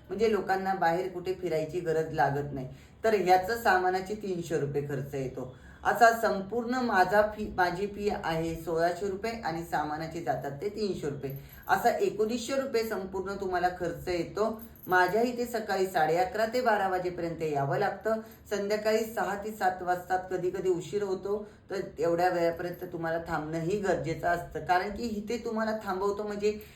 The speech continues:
आमची काही वैयक्तिक कामे नाहीत. ह्या, अ, तेवढ्या वेळामध्ये तुमचे प्रश्न असतात,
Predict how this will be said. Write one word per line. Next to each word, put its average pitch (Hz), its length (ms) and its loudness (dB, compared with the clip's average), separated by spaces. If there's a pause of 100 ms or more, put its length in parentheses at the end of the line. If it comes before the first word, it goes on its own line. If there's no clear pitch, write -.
(280)
आमची 202 300 0
काही 240 200 6
वैयक्तिक 208 720 0
कामे 208 300 6
नाहीत. 185 300 0 (420)
ह्या, 240 140 10 (320)
अ, 196 400 0 (220)
तेवढ्या 214 300 6
वेळामध्ये 202 580 2
तुमचे 196 280 -4
प्रश्न 196 440 -4
असतात, 190 420 0